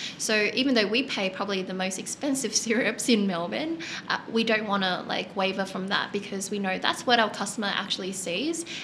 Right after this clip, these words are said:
and those are the customers we wanna keep, because they are there for the taste, they are there for, uh, us. We actually had, like, other people approach us, uh, like, in, go into our Facebook community, and they started their own bubble tea business and was like,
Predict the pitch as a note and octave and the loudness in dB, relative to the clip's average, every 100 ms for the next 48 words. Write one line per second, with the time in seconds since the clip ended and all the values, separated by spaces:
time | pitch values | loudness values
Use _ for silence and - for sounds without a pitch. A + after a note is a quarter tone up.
0 | - G#3+ G#3 G3+ G#3 G#3+ A#3 A3+ G3 F#3+ | 4 6 6 2 2 2 2 0 -2 -2
1 | G3 G3 G3 F#3 F3+ F3+ - - - A3 | -2 -2 -2 0 -2 -2 -6 -6 -6 -6
2 | F#3+ F#3 G3 G3 G3 G3 G3 G#3 G3 F#3 | -6 -4 0 0 0 0 -2 -2 -4 -4
3 | F3+ - F#3 - F#3 B3+ F4+ - - - | -4 -6 -8 -6 -4 -2 -2 -2 -6 -8
4 | - G3+ F#3+ F#3 F#3 F#3+ F#3+ F3+ F3+ - | 0 0 2 2 2 -2 -4 -2 -2 -4
5 | - F#3+ F#3 - F3 F#3 - - - - | -2 2 2 2 0 0 -6 -8 -4 6
6 | B3 B3+ F#4 F4 D#4+ B3+ A3+ G#3+ A3 A#3+ | 6 6 4 6 8 8 8 2 0 -2
7 | A3 G#3+ G#3 G#3+ - G3+ A3+ - - - | -2 -4 -4 -2 -2 -2 -4 -6 -6 2
8 | G3+ - - G3 A3+ - - G3+ G3+ G#3 | 2 2 -2 -4 -2 -4 0 0 0 -2
9 | F#3 F#3 G3+ F#3+ G3+ - G3+ F#3+ F3 F3+ | -4 -4 -6 -8 -8 -4 -2 0 -2 -4
10 | F#3+ F#3 F#3+ - - - F#3+ F#3+ F#3 F#3 | -2 -2 -2 -8 -12 -2 2 2 0 0
11 | - A#3+ A3+ F3+ F#3+ F#3 F3 F3 F3+ G3+ | 2 2 2 0 -2 -4 -4 -6 -6 -6
12 | F#3+ F#3 F#3+ | -6 -2 -2